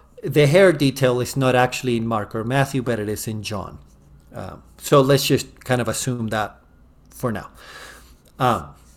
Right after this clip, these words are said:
now, what are the differences? In Luke, in the Gospel of Luke, this anointing actually happens much earlier in the ministry of Jesus, so it's not right at the end. And it happens in Galilee.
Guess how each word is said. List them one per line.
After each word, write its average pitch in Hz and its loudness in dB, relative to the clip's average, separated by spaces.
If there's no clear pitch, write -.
now, 147 4
what 139 2
are 196 4
the 156 0
differences? - -6
In 143 4
Luke, 143 -2
in 117 -4
the 117 -4
Gospel 113 -4
of 98 -12
Luke, 143 -8
this 151 2
anointing 123 -2
actually 123 -2
happens 117 -6
much 113 -10
earlier 123 0
in 160 4
the 139 2
ministry 123 -4
of 98 -8
Jesus, 117 -12
so - -2
it's 113 -2
not 139 2
right 127 2
at - -6
the 107 -10
end. 104 -12
And 135 4
it 139 2
happens 139 2
in 110 -8
Galilee. 120 -2